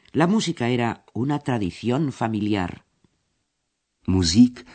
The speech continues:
Speaker 2: hatte eine große Tradition in der Bach-Familie.
Speaker 1: Johann Sebastian Bach prosiguió esa tradición.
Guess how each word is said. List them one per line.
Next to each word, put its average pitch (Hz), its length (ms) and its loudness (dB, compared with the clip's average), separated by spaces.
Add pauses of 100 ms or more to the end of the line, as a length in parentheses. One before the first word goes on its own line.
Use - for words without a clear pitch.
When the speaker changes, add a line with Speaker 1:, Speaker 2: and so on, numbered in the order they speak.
Speaker 2:
hatte 92 240 -6
eine 92 160 -2
große 92 360 -6
Tradition 95 640 -2
in 50 80 -6
der 62 120 -6
Bach-Familie. - 840 -12 (1300)
Speaker 1:
Johann 147 560 2
Sebastian 123 720 0
Bach 120 340 0 (420)
prosiguió 135 580 2
esa 123 220 -2
tradición. 87 640 -4